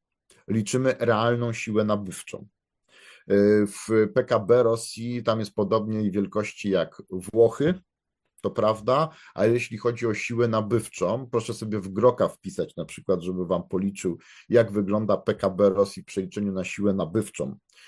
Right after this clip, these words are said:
towarów kupowanych w Rosji. Nagle się okazuje, że to P K B to jest realnie trzykrotnie większa siła nabywcza niż, y, euro na przykład, czy dolar na zachodzie Europy, więc ten potencjał rosyjski jest znacznie większy.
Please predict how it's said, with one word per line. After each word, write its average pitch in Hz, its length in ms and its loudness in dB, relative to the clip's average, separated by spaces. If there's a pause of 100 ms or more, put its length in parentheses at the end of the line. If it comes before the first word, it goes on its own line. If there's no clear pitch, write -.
(100)
towarów 110 460 2
kupowanych 95 680 -4
w 90 60 -4
Rosji. 113 360 0
Nagle 110 240 -2
się 107 140 -4
okazuje, 104 500 -2
że 98 140 -6
to 101 140 -6
P 107 140 -4
K 92 180 -2
B 104 320 4 (320)
to 104 80 2
jest - 200 -4
realnie 117 460 0
trzykrotnie - 720 0
większa 110 360 -4
siła 107 320 -2
nabywcza 101 600 -2
niż, 101 460 -2
y, 101 260 2
euro 107 380 2
na 98 120 0
przykład, - 420 -6
czy - 120 -10
dolar 95 420 2 (220)
na 98 120 -2
zachodzie 95 420 0
Europy, 92 400 2
więc 87 220 -10
ten 101 180 -6
potencjał 104 460 -2
rosyjski 98 400 -6
jest 87 100 -6
znacznie 98 340 -4
większy. 87 500 -6